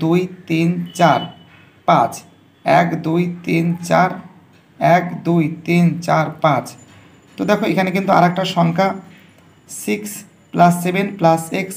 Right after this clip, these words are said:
plus eight, এখানে কিন্তু একটা সংখ্যা লিখতে হয়তো কোনো কারণে ভুল হয়ে গেছে, ঠিক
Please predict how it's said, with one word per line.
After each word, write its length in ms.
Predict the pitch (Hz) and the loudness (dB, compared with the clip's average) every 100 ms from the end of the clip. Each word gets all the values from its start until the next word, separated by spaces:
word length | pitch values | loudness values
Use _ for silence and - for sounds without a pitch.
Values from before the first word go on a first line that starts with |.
| - | -4
plus 220 | 160 160 - 180 | -2 -2 0 0
eight, 160 | 180 175 - - - _ 170 | 0 -2 -12 -20 -20 _ -2
এখানে 180 | 202 202 | -2 0
কিন্তু 140 | 202 202 | 0 0
একটা 140 | 180 196 - | 0 -2 0
সংখ্যা 280 | 175 175 196 | 2 4 2
লিখতে 200 | 185 180 190 | -2 -2 2
হয়তো 200 | 175 175 175 | 2 2 2
কোনো 120 | 175 180 | 2 2
কারণে 220 | 180 185 185 - - - - - - 143 | 2 0 -6 -10 -20 -20 -20 -20 -12 0
ভুল 140 | 143 180 | 4 4
হয়ে 120 | 135 120 | 4 0
গেছে, 140 | 123 | -2
ঠিক 100 | 151 | -2